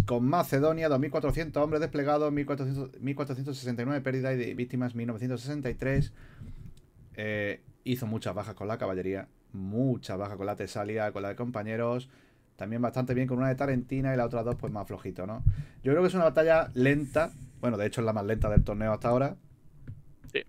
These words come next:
Speaker 1: Con mínima microgestión por parte de los dos y parece que mucho respeto y o miedo por parte de ambos jugadores, ¿vale? Es
Speaker 2: Sí, sí,
Speaker 1: algo
Speaker 2: totalmente.
Speaker 1: perjudicial siempre el miedo, ¿eh? En una batalla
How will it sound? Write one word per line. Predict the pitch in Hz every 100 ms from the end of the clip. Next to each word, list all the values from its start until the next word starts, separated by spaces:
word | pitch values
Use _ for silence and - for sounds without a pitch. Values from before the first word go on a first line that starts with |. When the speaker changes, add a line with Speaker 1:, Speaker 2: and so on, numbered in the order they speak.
| -
Speaker 1:
Con | - 117 117 113 117
mínima | 131 165 156
microgestión | 151 143 135 131 143
por | 135
parte | 139 135
de | 135
los | 123
dos | 123 160 -
y | - 123
parece | 120 120 143
que | 135
mucho | 139 147
respeto | 135 123 151 180 180 - _
y | - 170 -
o | 151 -
miedo | 123 139 156 160
por | 170 127
parte | 123 120
de | 123
ambos | 117 107
jugadores, | 101 90 95
¿vale? | 113
Es | 147
Speaker 2:
Sí, | - - - - - - - - - 131
sí, |
Speaker 1:
algo | 147
Speaker 2:
totalmente. | 156
Speaker 1:
perjudicial | 143 135 120 113 92
siempre | 90 101 92 104
el |
miedo, | 98 90 90
¿eh? | 143 - - - - - - - - -
En | -
una | 110
batalla | 107 101 135 147 156